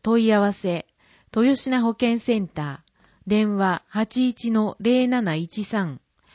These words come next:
ファックス、八一の零七零三。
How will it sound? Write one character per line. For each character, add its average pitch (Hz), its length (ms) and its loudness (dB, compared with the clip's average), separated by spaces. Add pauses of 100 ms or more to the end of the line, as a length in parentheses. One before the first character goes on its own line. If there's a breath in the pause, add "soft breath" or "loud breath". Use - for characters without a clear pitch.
(240 soft breath)
フ 269 100 -2
ァ 269 40 2
ッ 269 60 -2
ク 185 220 -4
ス、 - 280 -8 (140)
八 233 420 0
一 214 220 -4
の 196 320 0
零 240 240 2
七 220 320 -2
零 196 240 -2
三。 165 360 -6